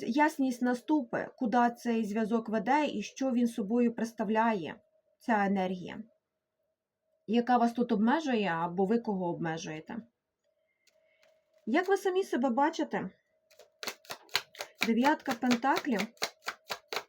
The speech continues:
Досить ресурсно, самі по собі. Ой, а тут у вас повішений приходить. Ну, ем, ви обдумуєте, обдумуєте, думаєте, що у вас багато чого змінилося.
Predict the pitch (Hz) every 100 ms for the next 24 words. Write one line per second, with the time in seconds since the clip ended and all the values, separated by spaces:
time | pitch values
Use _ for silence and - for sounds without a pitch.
0 | - - 196 254 - 403 - 233 233 269
1 | 339 - 311 311 - _ _ - 247 311
2 | - 233 - 269 294 269 285 294 - 240
3 | 175 202 - 208 285 285 254 254 - 254
4 | 254 240 196 185 190 - 160 - 233 -
5 | 240 269 277 - - 240 240 226 226 233
6 | _ - - _ _ _ _ _ _ _
7 | _ _ _ _ _ _ - 254 403 294
8 | 240 349 427 359 254 - 220 156 - 247
9 | 208 202 311 370 370 349 - 285 285 277
10 | 269 240 202 285 294 277 247 247 254 254
11 | 214 254 269 269 240 247 233 202 226 240
12 | 294 254 -